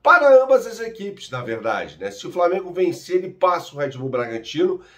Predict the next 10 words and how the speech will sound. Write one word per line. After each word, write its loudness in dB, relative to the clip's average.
chega -4
aos -4
sessenta -4
pontos. -4
Se -10
o 0
Red 0
Bull -8
Bragantino -4
ganhar, 2